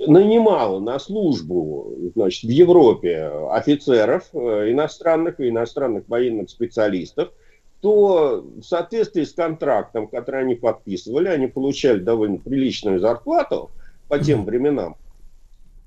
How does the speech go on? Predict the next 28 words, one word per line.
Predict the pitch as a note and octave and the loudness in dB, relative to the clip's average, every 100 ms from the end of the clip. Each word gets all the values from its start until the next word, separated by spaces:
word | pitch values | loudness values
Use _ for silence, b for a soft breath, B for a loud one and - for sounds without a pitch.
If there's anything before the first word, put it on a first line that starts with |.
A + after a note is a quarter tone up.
| _ - | _ -10
И, | D#3+ G3 G#3 F3+ | -4 -2 2 4
э, | - C#3 D3 C3+ | 4 2 0 -2
плюс | G3+ C4+ - | -8 -8 -4
к | G3 | -4
этому, | F3+ D3 B2+ A2 G2+ - | -2 -2 -2 -2 -2 -8
щас | - G#3+ G#3 | -2 -2 0
бы | F3 | -2
мы | E3 D#3+ | -2 -2
это | D3+ D#3 | -4 -6
назвали | D3+ C3+ G#3 G#3 D#3+ | -6 -2 0 0 0
соцпакет. | - F3 - F3 - G#2 E2+ - - - _ - | -4 -6 -6 -6 -6 -4 -6 -10 -20 -20 _ -4
То | E3 | 0
есть | D3 G#2 D3 | 0 0 0
русское | D#3 F#3+ - E3 | 2 2 0 0
государство | C#3 C#3+ F3+ C4+ - - C#3+ | -2 -4 -2 0 0 -6 -10
в | |
случае | F#3 F3+ - C#3+ | -6 -6 -2 0
ранения, | C3+ C#3+ F#3 B3+ B3 F#3+ D#3 | 2 0 0 -4 -2 0 2
увечий | C#3+ D#3+ B3+ B3 - F3+ D3 - _ - | 0 -2 -6 -4 2 4 2 -4 _ -6
обязывалось | B2 D3+ D3+ A3+ G3+ F#3+ D#3+ C#3+ | 0 2 2 2 0 -2 -2 -4
платить | - E3 D#3 F#3 G3 | -4 -4 -4 -6 -4
им | F#3+ E3 | -2 2
пенсии. | D3 G2+ D#2+ - - - _ b b - | 2 2 -2 -10 -20 -20 _ b b -8
Ну, | C#3 F3 G#3 D#3+ | 2 4 4 2
даже | C#3+ G#3 A3+ D#3 E3+ | 2 2 2 2 0
не | F#3+ | 0
будучи | F3+ F#3+ D#3 C#3 E3+ | -2 -4 -6 -2 0
ранеными, | F3 A#3 A#3+ F#3+ C#3+ G#2+ F2+ D#2+ | 2 2 2 2 0 -2 -4 -6